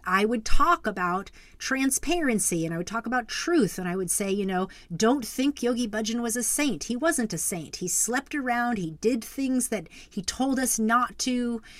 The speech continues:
There was corruption. There was, uh, everything you could think of. I'm sure he did." You know, I would say this. I said, "My dad, he slept around." And I would say these things as a way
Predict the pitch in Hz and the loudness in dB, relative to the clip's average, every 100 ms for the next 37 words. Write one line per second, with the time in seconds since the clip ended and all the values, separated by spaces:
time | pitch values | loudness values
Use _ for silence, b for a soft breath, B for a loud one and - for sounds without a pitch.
0 | B B B - 208 190 185 - - 175 | B B B -16 -2 0 0 -2 -2 -4
1 | 185 269 277 - 269 254 220 202 - - | 0 -2 0 -2 0 0 0 0 -2 -6
2 | - - 208 247 320 311 330 311 294 262 | -12 -16 -8 -2 2 2 4 2 2 0
3 | - 233 185 170 170 - 269 233 240 214 | -2 -2 -2 -4 -4 -2 -2 0 0 0
4 | 196 160 175 196 208 226 - 277 269 175 | 0 0 -2 0 0 0 0 0 0 -2
5 | 151 185 175 190 214 220 262 269 254 185 | -2 -4 -4 -4 -4 -6 4 6 6 4
6 | 175 - 311 311 294 269 240 196 180 - | 0 -2 -2 -2 -2 2 2 2 -2 -6
7 | B B B 247 269 - - - 359 392 | B B B 2 4 4 4 4 6 6
8 | 370 339 - 277 269 233 240 220 220 214 | 6 6 4 2 2 2 2 2 2 2
9 | 269 247 190 196 | 4 2 2 0